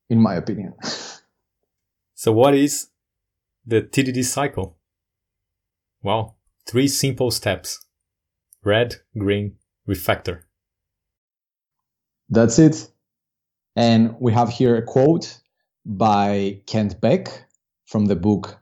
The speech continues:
Speaker 1: Test-Driven Development by Example, specifying exactly the two principles driving this process.
Speaker 2: Right.
Speaker 1: And Kent Beck writes,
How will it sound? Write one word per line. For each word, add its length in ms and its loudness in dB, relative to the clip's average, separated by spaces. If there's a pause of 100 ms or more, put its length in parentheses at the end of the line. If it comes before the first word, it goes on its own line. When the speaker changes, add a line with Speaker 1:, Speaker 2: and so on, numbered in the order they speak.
Speaker 1:
Test-Driven 520 2
Development 580 0
by 160 2
Example, 800 -2 (500)
specifying 460 2
exactly 880 0
the 640 2
two 180 4
principles 800 2
driving 600 0 (380)
this 200 0
process. 640 -4 (520)
Speaker 2:
Right. 260 -2
Speaker 1:
And 280 -4 (300)
Kent 220 2
Beck 380 0 (120)
writes, 640 0